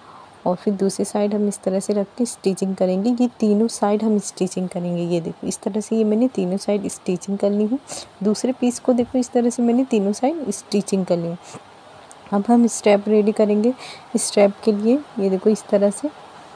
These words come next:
मैंने दो pieces ली हूँ और इसकी चौड़ाई मैंने ली हूँ four inch और इसकी लंबाई मैंने ली हूँ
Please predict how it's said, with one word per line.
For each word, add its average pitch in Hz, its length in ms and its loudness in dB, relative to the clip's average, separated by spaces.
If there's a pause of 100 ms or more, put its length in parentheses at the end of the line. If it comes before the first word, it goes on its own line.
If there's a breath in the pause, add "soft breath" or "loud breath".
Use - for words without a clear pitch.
(300)
मैंने 202 200 6
दो 196 180 4 (100)
pieces 208 400 0
ली 202 100 2
हूँ 233 180 2 (160)
और 214 120 0
इसकी 208 240 -2
चौड़ाई 202 340 0
मैंने 214 300 2
ली 208 120 2
हूँ 254 140 0 (880)
four 190 320 2
inch 254 300 2
और 190 200 -2
इसकी 196 280 -4
लंबाई 190 360 0
मैंने 202 260 0
ली 196 140 -2
हूँ 233 160 -6